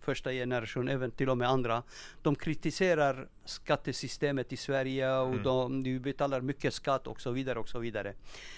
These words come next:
Speaker 1: Men vi som ser det helhet utav Sveriges bilden, vi brukar övertala dem, "Snälla, ni har inte levt i andra länder.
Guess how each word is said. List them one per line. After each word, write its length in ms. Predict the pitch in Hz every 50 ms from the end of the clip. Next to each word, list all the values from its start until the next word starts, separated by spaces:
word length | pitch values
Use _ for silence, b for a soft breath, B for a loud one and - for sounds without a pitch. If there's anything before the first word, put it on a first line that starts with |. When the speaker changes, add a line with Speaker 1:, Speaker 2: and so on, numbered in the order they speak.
| B B B B B
Speaker 1:
Men 240 | 143 143 147 151
vi 200 | 151 185 202 196
som 580 | 185 - - 170 160 160 151 147 - - - - - - - -
ser 520 | - - - 190 208 202 151 123 117 110 - _ _ -
det 240 | 135 139 135 131 127 -
helhet 520 | - 143 131 113 - 170 165 - - -
utav 440 | 120 120 - 135 120 120 117 117 -
Sveriges 640 | - - - - 139 131 127 131 127 123 - - -
bilden, 540 | - 143 131 175 190 180 147 123 107 104 113 - - - - - - _ -
vi 100 | 143 127
brukar 420 | 120 170 180 - - 147 127 -
övertala 540 | - 131 117 127 120 - - 147 147 139 120
dem, 180 | 113 113 107 107
"Snälla, 480 | - - - 151 160 147 123 113 104 110 - - - b b b b b b b b b b
ni 160 | - 160 185
har 200 | 165 156 151 143
inte 200 | 165 160 - 135
levt 320 | 123 139 160 156 123 -
i 400 | - 127 120 120 120 120 117 110 - - - - - - - - - - - _ - -
andra 320 | - 131 135 127 123 110
länder. 420 | 104 117 127 123 113 101 - -